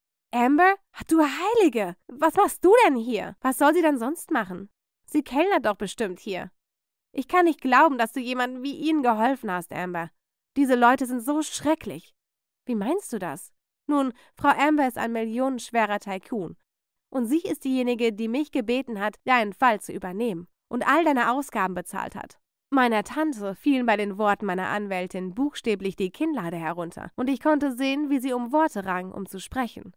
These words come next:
"Oh, Amber, ich weiß nicht, wie ich dir das zurückzahlen soll." "Ist schon gut, Gia. Ich denke, jetzt sind wir quitt.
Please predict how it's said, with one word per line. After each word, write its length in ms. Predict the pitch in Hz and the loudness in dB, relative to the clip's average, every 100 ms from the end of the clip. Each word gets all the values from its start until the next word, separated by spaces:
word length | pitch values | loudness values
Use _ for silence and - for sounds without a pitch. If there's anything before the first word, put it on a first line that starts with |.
| - | 0
"Oh, 280 | 311 302 - - - | 2 2 -2 -12 -14
Amber, 460 | - 339 403 320 262 - _ | 0 2 4 4 2 -4 _
ich 240 | - 302 330 | -8 -2 2
weiß 220 | 330 330 | 2 2
nicht, 220 | 339 302 - | -2 -2 -10
wie 160 | 302 320 | 0 2
ich 120 | 302 | 2
dir 120 | 349 | 0
das 280 | 277 294 - | 0 -2 -4
zurückzahlen 760 | - 330 370 - 339 277 269 | -6 -6 -8 -6 -2 0 0
soll." 320 | 254 254 247 240 | 2 4 4 0
"Ist 240 | - 320 - | -4 -6 0
schon 180 | 339 269 | 0 2
gut, 280 | 311 254 | 0 0
Gia. 340 | - 196 160 190 _ | -6 -10 -10 -16 _
Ich 160 | - - | -12 0
denke, 320 | 311 320 302 | 2 2 2
jetzt 240 | 285 254 - | -2 -2 -2
sind 180 | 247 | -4
wir 80 | 214 | -4
quitt. 400 | 208 - - - | -8 -10 -12 -14